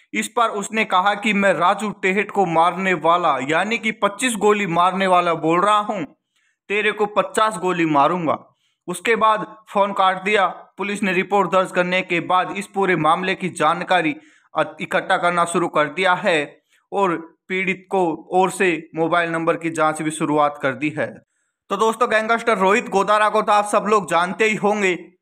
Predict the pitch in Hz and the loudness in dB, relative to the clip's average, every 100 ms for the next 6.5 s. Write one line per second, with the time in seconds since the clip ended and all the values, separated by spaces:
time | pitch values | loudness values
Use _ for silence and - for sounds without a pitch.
0 | _ 147 214 202 202 226 202 214 233 233 | _ -2 0 0 -2 0 0 0 0 0
1 | 233 220 240 202 226 233 226 196 - _ | 0 2 0 0 -4 -2 -2 -2 -4 _
2 | _ _ _ 151 185 208 220 208 202 202 | _ _ _ 0 0 2 -2 0 0 0
3 | 185 180 202 190 196 185 180 180 190 196 | -4 -2 0 2 0 0 0 2 2 0
4 | 190 196 190 - 240 247 233 170 208 214 | -2 -4 -6 0 2 2 0 -2 -2 0
5 | 226 190 202 202 196 185 185 208 202 202 | 0 2 2 2 0 -2 0 0 0 -2
6 | - 196 170 160 - | -2 0 0 -4 -14